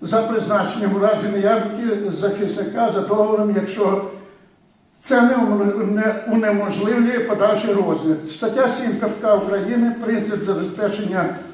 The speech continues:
права на захист, стаття двадцять три та триста вісімнадцять КПК України, суд зобов'язаний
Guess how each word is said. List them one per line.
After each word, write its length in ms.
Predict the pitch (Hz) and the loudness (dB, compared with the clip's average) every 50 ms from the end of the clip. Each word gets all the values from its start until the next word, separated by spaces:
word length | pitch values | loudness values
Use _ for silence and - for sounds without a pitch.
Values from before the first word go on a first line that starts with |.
| - - - - | -20 -20 -18 -6
права 340 | - 220 226 240 226 233 226 | -2 2 2 4 4 4 4
на 140 | 226 220 - | 2 0 2
захист, 460 | - 190 185 170 - - - - - | 2 2 2 2 2 -2 -4 -6 -6
стаття 300 | - - 170 165 208 - | -8 -8 -2 0 2 2
двадцять 420 | - 156 196 190 - 202 202 196 | 2 0 -2 -2 -2 -4 -4 -4
три 160 | 202 202 196 185 | -2 -2 -2 -2
та 120 | - - | -2 -4
триста 380 | - - 208 196 175 180 202 196 | -8 -6 -6 -6 -4 -4 -4 -4
вісімнадцять 600 | 175 170 165 - - 170 202 233 233 - - - | -4 -6 -8 -10 -8 -6 -4 -2 -2 -4 -4 -8
КПК 400 | 208 - - - - 214 202 202 | -10 -10 -8 -2 0 2 2 2
України, 420 | 202 202 202 208 208 202 196 - - - | 2 0 0 2 2 2 0 0 -2 -4
суд 140 | 202 202 - | -4 -4 -2
зобов'язаний 640 | - 165 160 165 170 180 190 220 202 202 208 202 - | -2 -2 -4 -4 -2 -2 0 0 0 0 -2 -2 -4